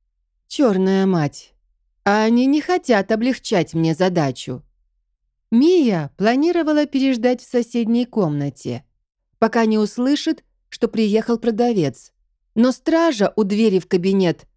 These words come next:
смотрела прямо на неё. «Эклипс», прошептала она, «спустись вниз и жди нашего поставщика». Почувствовав, как её тень пошла рябью,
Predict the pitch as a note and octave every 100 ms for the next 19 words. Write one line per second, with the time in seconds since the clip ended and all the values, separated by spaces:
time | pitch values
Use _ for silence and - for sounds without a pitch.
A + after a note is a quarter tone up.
0 | _ - G#3 G#3 A3 D4 E4 D#4 G3 F#3+
1 | G#3 G#3 G#3 G#3 D#3+ B2+ - _ _ _
2 | _ _ _ _ _ _ _ _ _ _
3 | _ - A3+ A#3+ A3+ G#3+ - - - _
4 | _ _ _ _ _ _ - G#3 - F#3
5 | F#3+ E3+ E3+ E3+ E3+ C#3+ B2+ _ _ _
6 | _ _ _ _ _ - A#3 B3+ - C4
7 | A#3 G#3+ A3+ A#3 C4 - - _ _ _
8 | - A#3+ G#3 F#3 A3+ C4+ A#3 G#3 F#3+ -
9 | A3 A3 A#3+ - A#3+ - B3 F3+ D#3 D3+
10 | - _ _ _ _ _ _ _ _ _
11 | _ _ _ _ _ _ _ _ - G#3+
12 | - B3+ - G3 F#3 - F#3 G3+ G3 F3+
13 | G#3 F#3+ F3+ F3 G3+ F3 D#3+ D#3+ D3+ F#3
14 | C#4+ D#4